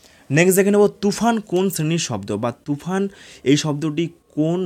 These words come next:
ভাষাগোষ্ঠী থেকে এসেছে? অপশন এ পর্তুগাল শব্দ, অপশন বি গ্রিক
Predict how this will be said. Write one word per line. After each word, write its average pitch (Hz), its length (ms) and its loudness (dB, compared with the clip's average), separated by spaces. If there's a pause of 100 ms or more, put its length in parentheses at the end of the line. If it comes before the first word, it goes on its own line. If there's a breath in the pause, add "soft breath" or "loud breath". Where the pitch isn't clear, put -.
(100)
ভাষাগোষ্ঠী 117 520 -6
থেকে 151 180 -6 (100)
এসেছে? 98 260 -8 (340 soft breath)
অপশন 127 280 -4 (140)
এ - 20 2 (160)
পর্তুগাল 156 460 0 (100)
শব্দ, 147 200 -6 (500 soft breath)
অপশন 151 300 -4
বি 139 140 6 (580 soft breath)
গ্রিক 139 320 2